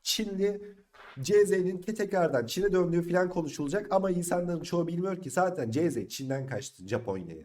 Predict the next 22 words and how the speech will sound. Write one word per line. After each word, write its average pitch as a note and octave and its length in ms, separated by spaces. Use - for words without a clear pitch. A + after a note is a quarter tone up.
Japonya'dan E3+ 560
Amerika'ya C3+ 420
kaçtı G2 280
adam F#2 160
arkadaşım. G2 540
Yani B2+ 180
olay D3 260
aslında C#3 460
bu. F#2+ 180
Hiçbir A3 320
şekilde F#3 600
C F3 220
Z'nin F#3 400
Bitcoin'e F3+ 520
karşı E3+ 500
böyle F3 280
bir E3 100
ihanet D#3+ 500
içinde - 280
olacağını E3 840
düşünmeyin D3 520
dostlarım. C#3+ 600